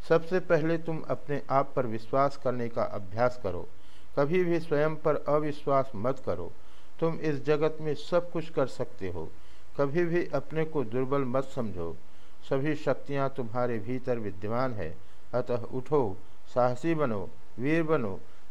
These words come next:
सब उत्तरदायित्व अपने कंधे पर लो। याद रखो कि तुम स्वयं अपने भाग्य के निर्माता हो। तुम जो कुछ बल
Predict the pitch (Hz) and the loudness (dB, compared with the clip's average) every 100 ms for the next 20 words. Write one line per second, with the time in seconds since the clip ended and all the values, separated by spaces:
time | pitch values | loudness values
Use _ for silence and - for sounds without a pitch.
0 | - 170 165 160 170 139 131 139 156 165 | 2 4 4 0 2 2 4 2 2 2
1 | 156 151 135 - 131 127 143 160 147 110 | 0 0 -2 0 0 0 0 0 0 0
2 | 92 90 - - - - 120 135 135 139 | 0 -2 -2 -2 -2 -2 2 2 2 0
3 | 139 156 156 160 - - - 151 147 151 | 0 2 2 2 -2 -2 -2 -2 0 -2
4 | 147 - 151 165 175 151 - 131 104 107 | -2 0 2 2 2 -2 -2 0 0 2
5 | 135 143 143 135 113 101 101 113 110 127 | 2 2 -2 0 0 -2 -2 -2 0 0
6 | 95 78 - - - - - - 160 131 | 0 -2 -2 -2 -4 -2 -2 0 0 2
7 | 151 160 170 - 101 107 135 143 147 | 2 2 0 -2 -2 2 4 2 0